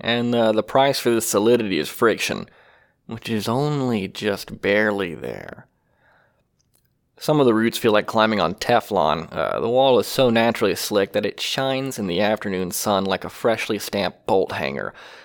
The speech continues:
of which you'll find none in the entire park. This place is as trad as they get. Almost a, uh, you know, the, the ethic is, you know, it's basically like gritstone.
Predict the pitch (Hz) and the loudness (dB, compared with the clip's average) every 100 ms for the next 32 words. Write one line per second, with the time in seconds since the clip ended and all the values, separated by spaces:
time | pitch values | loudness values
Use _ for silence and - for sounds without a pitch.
0 | - - 113 113 95 98 101 101 - 101 | -20 -4 -2 -2 -4 -4 -2 -2 -2 -4
1 | - - 85 57 64 85 87 78 58 - | -4 -2 -2 -2 -6 -6 -6 -6 -10 -14
2 | - _ _ _ _ _ _ 113 110 92 | -20 _ _ _ _ _ _ -2 0 0
3 | 92 92 65 53 - 53 50 - _ _ | -2 -2 0 -2 -4 -4 -4 -12 _ _
4 | _ _ _ _ _ _ _ - 135 - | _ _ _ _ _ _ _ -4 -4 0
5 | 123 113 107 - - 101 87 - - 107 | 4 4 2 -4 -6 -4 -6 -6 0 2
6 | 104 95 98 85 85 85 71 - 123 127 | 2 2 -2 -2 -2 -2 -4 -4 -4 0
7 | 117 - - 110 101 92 90 - - - | -2 -2 -2 0 0 0 -2 -6 -20 -20
8 | - _ _ _ _ _ _ _ - - | -20 _ _ _ _ _ _ _ -8 0
9 | 107 98 107 123 104 170 165 - 95 90 | 2 2 4 4 4 0 -2 0 -2 -2
10 | - - - - _ _ _ _ _ _ | -6 -10 -12 -16 _ _ _ _ _ _
11 | _ _ _ _ - - - 80 95 87 | _ _ _ _ -16 -14 -4 -4 -2 -4
12 | 55 - 151 - - 60 - | -4 0 0 0 -4 -4 -6